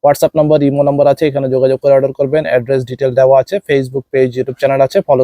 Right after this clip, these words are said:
সাবস্ক্রাইব করে রাখবেন। তো চলুন একে একে এই কালেকশনগুলো দেখিয়ে দিচ্ছি শেষ পর্যন্ত। তো ফার্স্ট আপনাদেরকে এই ড্রেসটা দেখিয়ে দিচ্ছি, ডিজাইন নম্বরটা হচ্ছে টু ওয়ান সেভেন টু। তাও টু ওয়ান সেভেন টু হচ্ছে এটা ডিজাইন নম্বর, তাওয়াক্কালের লিমা এমব্রয়ডারি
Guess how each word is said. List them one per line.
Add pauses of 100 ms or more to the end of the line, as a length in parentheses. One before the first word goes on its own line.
সাবস্ক্রাইব
করে
রাখবেন।
তো
চলুন
একে
একে (120)
এই
কালেকশনগুলো
দেখিয়ে
দিচ্ছি (580)
শেষ
পর্যন্ত। (1160)
তো
ফার্স্ট
আপনাদেরকে
এই
ড্রেসটা
দেখিয়ে
দিচ্ছি,
ডিজাইন
নম্বরটা
হচ্ছে
টু (140)
ওয়ান (160)
সেভেন
টু। (160)
তাও (160)
টু (120)
ওয়ান
সেভেন
টু
হচ্ছে
এটা
ডিজাইন
নম্বর,
তাওয়াক্কালের (100)
লিমা (640)
এমব্রয়ডারি